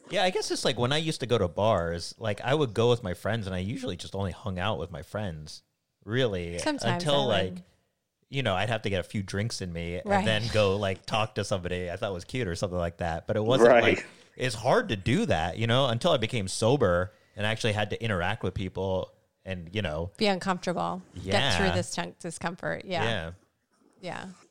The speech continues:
Speaker 3: I totally think that that's that's true of, for most people that, that drink. They go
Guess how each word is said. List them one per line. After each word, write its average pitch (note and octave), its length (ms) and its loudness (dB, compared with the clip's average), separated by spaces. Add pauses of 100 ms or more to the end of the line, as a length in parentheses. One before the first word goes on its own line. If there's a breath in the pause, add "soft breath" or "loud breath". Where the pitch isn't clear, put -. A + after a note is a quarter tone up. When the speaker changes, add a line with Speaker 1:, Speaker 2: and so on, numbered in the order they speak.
(160)
Speaker 3:
I A2+ 80 8
totally A2+ 480 8
think G2+ 280 -2
that G2 140 -2
that's F2+ 440 0 (560)
that's - 380 0
true A#2+ 320 2
of, G2 120 2
for G2 200 -6
most F#2+ 240 2
people F#2 280 -4
that, E2+ 340 2 (120)
that E2+ 180 0
drink. F#2 380 -4 (220)
They E2+ 140 -2
go F#2 480 2